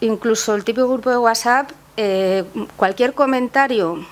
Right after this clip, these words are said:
que no es ni a favor ni en contra de Rusia, pero simplemente que te haga pensar un poco.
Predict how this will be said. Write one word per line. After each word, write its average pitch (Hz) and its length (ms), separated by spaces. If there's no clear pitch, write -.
que 185 120
no 220 100
es 285 60
ni 285 80
a 262 60
favor 233 260
ni 226 60
en 220 60
contra 214 260
de 220 40
Rusia, 247 300
pero 170 120
simplemente 226 400
que 196 100
te 214 80
haga 220 140
pensar 220 420
un 196 120
poco. 247 420